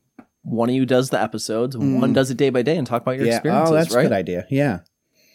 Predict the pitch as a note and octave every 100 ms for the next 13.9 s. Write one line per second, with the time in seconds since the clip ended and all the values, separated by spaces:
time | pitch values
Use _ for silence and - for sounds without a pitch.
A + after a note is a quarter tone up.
0 | _ _ _ _ A#3+ - B2+ F#2+ - _
1 | _ _ _ _ _ _ _ _ _ _
2 | _ _ _ - D#3+ D3 C3+ B2+ C3+ C3
3 | B2 A2+ _ _ _ _ - C3+ - A#2
4 | D3+ A3 G3+ A3+ A3 F3+ - - D#3+ E3
5 | D#3+ C3+ B2+ A#2+ - A#2 - A2 G#2 F#2
6 | F2+ F#2 E2+ G2+ B2 B2+ - A2+ A2 G2
7 | G2 F#2 G2+ G2 G2 G2 F#2+ F#2+ _ G#2+
8 | C3+ E3+ C#3 A2 G2+ G2+ - - G2+ G#2+
9 | F#2+ G2+ G2 - _ _ _ A#2 C3 D#3
10 | - B2+ A2+ A2 - _ _ _ - A2+
11 | G2+ G2 F#2+ - _ _ _ _ _ _
12 | - G#2+ - - A2 - A2+ G2+ - F2
13 | F2 - - _ - - E3+ C#3+